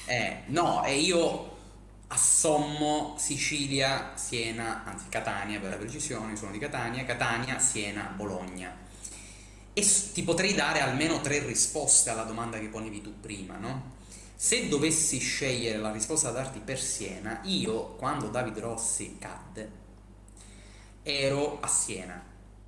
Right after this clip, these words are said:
e vivevo molto vicino alla sede, appunto,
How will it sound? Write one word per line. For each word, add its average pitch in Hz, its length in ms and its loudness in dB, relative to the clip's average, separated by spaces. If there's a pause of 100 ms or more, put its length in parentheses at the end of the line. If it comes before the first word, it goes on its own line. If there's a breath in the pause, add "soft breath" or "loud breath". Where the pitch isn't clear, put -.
(220)
e 196 460 -2
vivevo 123 760 0
molto 151 600 0
vicino 95 800 -8
alla 98 340 -6
sede, 101 840 -4
appunto, 95 680 -8